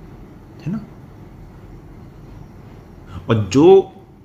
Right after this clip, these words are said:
सुदामा जी को भगवान की प्राप्ति हुई, वो भक्ति अलग है, और पूतना को भगवान की प्राप्ति हुई, उसकी भक्ति अलग है।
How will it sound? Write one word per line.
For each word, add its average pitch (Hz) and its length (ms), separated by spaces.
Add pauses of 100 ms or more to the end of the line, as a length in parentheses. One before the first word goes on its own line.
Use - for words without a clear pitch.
(240)
सुदामा 123 440
जी 180 120
को 175 80
भगवान 139 300
की 156 80
प्राप्ति 151 340
हुई, 165 460 (240)
वो 107 100
भक्ति 107 300
अलग 117 260
है, 131 80 (1700)
और 143 540
पूतना 139 400
को 190 220
भगवान 143 340
की 156 100
प्राप्ति 151 340
हुई, 160 400
उसकी - 200
भक्ति 95 280
अलग 110 200
है। - 120